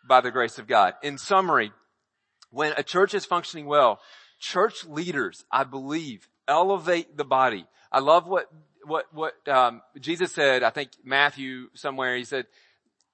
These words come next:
uh, that, you know, the Gentiles do all these things and love, you know, being called big names,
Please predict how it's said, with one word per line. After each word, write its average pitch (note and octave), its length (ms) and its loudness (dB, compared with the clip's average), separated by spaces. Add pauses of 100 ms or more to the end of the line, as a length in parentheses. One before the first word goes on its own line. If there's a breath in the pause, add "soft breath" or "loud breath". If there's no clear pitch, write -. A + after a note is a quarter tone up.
(100)
uh, A#2+ 220 2 (160)
that, C#3+ 160 0 (160)
you C#3 100 -4
know, B2+ 80 -4
the A2+ 60 -16
Gentiles D3 640 0
do C3+ 160 -6
all C#3+ 140 8
these C#3 160 -4
things C#3+ 440 -4
and G#2+ 140 -12 (140)
love, C#3+ 300 0 (200)
you C3+ 100 -10
know, A#2+ 80 -6
being C3+ 240 -6
called C3+ 340 2
big B2+ 160 -2
names, C#3 540 -4